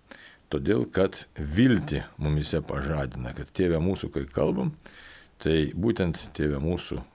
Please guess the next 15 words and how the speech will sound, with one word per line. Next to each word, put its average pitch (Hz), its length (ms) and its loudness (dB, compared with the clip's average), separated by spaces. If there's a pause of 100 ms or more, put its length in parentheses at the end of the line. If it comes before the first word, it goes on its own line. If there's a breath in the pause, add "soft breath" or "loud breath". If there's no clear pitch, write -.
kuris 76 280 -2
esi 71 240 -2
danguje, 71 600 0 (560 loud breath)
kad 90 200 -2
mes 92 220 2
neišsigąstume 87 960 2 (100)
praradę 76 640 0
savo 64 360 -6
šventumą, 71 640 -2 (300 soft breath)
bet - 240 -4
prisimintume, 170 800 0 (320 soft breath)
kad - 360 -2
tikrai - 460 0 (500 loud breath)
Dievuje 85 800 2 (140)
viltis 73 920 -2